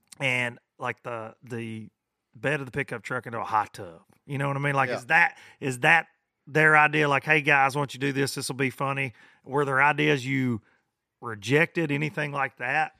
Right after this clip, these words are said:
Speaker 2: Now, see, uh, the easiest way to explain it, I think you can go back and watch the episodes, and you'll know which ones were ours.
Speaker 1: Okay.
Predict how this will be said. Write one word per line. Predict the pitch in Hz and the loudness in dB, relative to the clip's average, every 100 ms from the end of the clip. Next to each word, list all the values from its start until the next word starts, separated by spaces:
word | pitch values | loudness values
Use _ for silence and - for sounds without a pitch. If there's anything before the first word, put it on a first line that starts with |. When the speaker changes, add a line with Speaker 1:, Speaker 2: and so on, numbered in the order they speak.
| _ | _
Speaker 2:
Now, | 135 143 | -4 -2
see, | - 175 160 - | 2 2 2 0
uh, | 131 | -2
the | 131 120 | 0 0
easiest | 185 214 165 131 | -2 -2 -2 -2
way | 131 135 | 0 0
to | 113 | 0
explain | 92 - 117 110 | -4 -6 -4 0
it, | |
I | 104 131 | 2 2
think | - 180 160 | 0 -6 -4
you | 147 | -4
can | 113 | 0
go | 113 | 0
back | 123 120 | 0 -2
and | 101 | -2
watch | 101 113 - | -4 -4 -4
the | 98 | -4
episodes, | 113 117 - 123 - 104 - _ _ _ _ - | -6 -8 -12 -10 -12 -16 -20 _ _ _ _ -14
and | 113 | -6
you'll | 117 110 | -4 -2
know | 113 127 135 | 2 2 2
which | 120 - 113 | -2 -6 -6
ones | 113 113 104 | -4 -4 -8
were | 90 76 | -10 -4
ours. | 101 110 - - - - _ - _ _ 135 | -2 -2 -4 -12 -20 -20 _ -20 _ _ -8
Speaker 1:
Okay. | 143 170 143 | -4 0 0